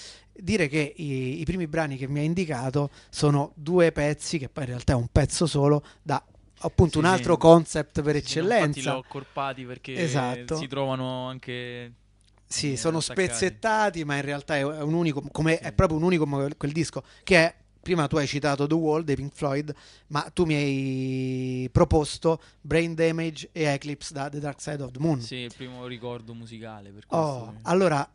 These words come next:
Speaker 1: al di là se riusciremo a sentirla oppure no,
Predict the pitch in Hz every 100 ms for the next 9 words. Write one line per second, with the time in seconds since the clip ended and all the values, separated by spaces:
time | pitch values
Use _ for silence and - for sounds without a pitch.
0 | _ - 151 160 202 208 - - 165 160
1 | - 170 175 156 170 156 202 175 156 -
2 | 165 165 151 127